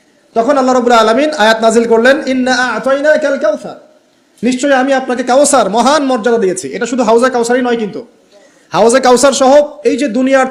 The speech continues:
তার সম্মান, তার নাম শুনলে আমরা দরুদ পড়ি, তার ইজ্জত, তার শান, শওকাত, এগুলোও কাউসার, সবই কাউসার। তো নিশ্চয় আমি আপনাকে কাউসার দিয়ে দিয়েছি। "ফাসাল্লি লিরাব্বিকা ওয়ানহার।" আপনি মন খারাপ করেন না, আপনি আপনার রবের জন্য সালাত আদায় করেন,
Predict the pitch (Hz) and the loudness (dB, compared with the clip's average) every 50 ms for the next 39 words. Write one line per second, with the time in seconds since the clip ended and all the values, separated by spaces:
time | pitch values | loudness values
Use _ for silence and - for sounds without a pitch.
0 | - 254 247 233 240 - 226 233 233 226 220 196 170 143 127 - 185 190 190 208 | 0 0 0 0 0 -2 -4 -2 -2 -2 -2 -4 -4 -6 -6 -6 -6 -6 -4 -4
1 | 214 214 - 240 226 226 220 214 196 214 240 233 233 - 208 190 180 143 123 - | -6 -6 -6 -6 -6 -4 -6 -4 -4 -2 -4 -4 -6 -6 -6 -6 -6 -8 -10 -14
2 | - _ - - - 185 185 233 220 165 160 220 196 - - 190 180 170 - - | -20 _ -18 -8 -6 -2 -2 -2 -2 -2 0 -2 -2 0 0 -2 -2 -2 -6 -12
3 | - - - 202 214 214 185 160 - 208 214 208 - 185 165 - - - _ _ | -12 -6 -2 0 0 0 0 0 -2 -2 -2 0 -2 -2 -2 -4 -8 -20 _ _
4 | - 214 233 262 294 311 277 - 247 226 - - 160 - - - _ _ _ - | -4 -4 -2 0 0 0 0 2 0 0 0 -2 -6 -8 -8 -18 _ _ _ -20
5 | _ _ _ _ - - 254 311 285 247 247 202 - 156 - - - _ _ _ | _ _ _ _ -6 -4 -4 -2 0 -2 -2 -2 -2 -6 -10 -10 -12 _ _ _
6 | _ _ _ _ _ _ _ _ _ - 214 208 202 185 - - - - - - | _ _ _ _ _ _ _ _ _ -2 2 2 2 2 0 -4 -12 -16 -20 -20
7 | _ - 202 277 254 - 320 302 277 254 277 320 311 311 311 294 311 311 - 285 | _ -2 0 0 0 2 2 2 2 4 2 2 2 2 2 0 -2 -2 0 2
8 | 294 294 311 330 294 240 269 285 262 247 226 185 - - - 117 _ - 220 220 | 0 2 2 2 2 2 0 -2 0 0 -2 -4 -4 -6 -16 -18 _ -6 -4 0
9 | 277 320 330 320 311 294 262 262 254 269 240 208 220 254 247 233 226 226 214 202 | 0 0 2 2 0 -2 -2 0 0 -2 -2 -2 -4 -4 -2 0 0 0 -2 -4
10 | - 190 160 165 180 185 - 254 294 277 294 294 - 311 320 - - 339 233 185 | -6 -8 -8 -6 -8 -8 -6 -4 -2 -2 -2 0 2 0 0 2 2 0 -2 -2
11 | 170 135 117 - _ _ _ _ _ _ _ - 165 175 175 196 247 294 320 330 | -4 -8 -14 -18 _ _ _ _ _ _ _ -8 -8 -8 -4 -2 -2 -2 -2 -2
12 | 330 - - - - 180 190 208 240 220 208 214 226 247 233 233 254 269 285 277 | -4 -8 -12 -10 -8 -8 -6 -2 -2 0 0 0 2 0 0 0 0 -2 -2 -2
13 | - 214 208 226 226 233 233 226 254 254 247 254 254 262 302 - | -2 -2 0 0 0 -2 -2 -2 -2 -4 -2 -2 -2 -2 -2 -2